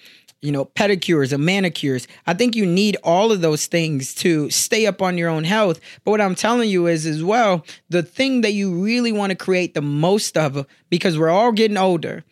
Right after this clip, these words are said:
right? The thing you wanna create the most of is memories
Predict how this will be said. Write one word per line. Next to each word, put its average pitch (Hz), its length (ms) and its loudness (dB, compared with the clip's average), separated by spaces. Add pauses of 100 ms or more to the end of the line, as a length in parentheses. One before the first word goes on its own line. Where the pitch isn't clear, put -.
(300)
right? 165 260 0
The 190 100 -2
thing 247 160 2
you 262 100 2
wanna 233 180 2
create 208 380 0
the 175 60 0
most 156 520 0
of 247 340 2 (320)
is 151 160 0
memories 196 680 2